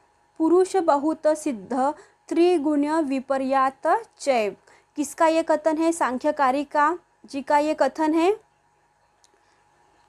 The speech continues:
तो इस वीडियो लेक्चर में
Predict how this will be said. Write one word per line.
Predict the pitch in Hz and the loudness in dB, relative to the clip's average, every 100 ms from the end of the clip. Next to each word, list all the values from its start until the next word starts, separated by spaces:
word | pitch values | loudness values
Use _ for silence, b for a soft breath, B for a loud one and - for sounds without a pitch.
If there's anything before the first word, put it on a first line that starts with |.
| - | 0
तो | 294 359 392 _ _ _ _ _ _ _ _ _ - | 2 4 0 _ _ _ _ _ _ _ _ _ -4
इस | 320 330 | -2 -2
वीडियो | 302 311 | -2 0
लेक्चर | 311 302 330 302 | 0 0 -4 -2
में | 294 320 | 0 0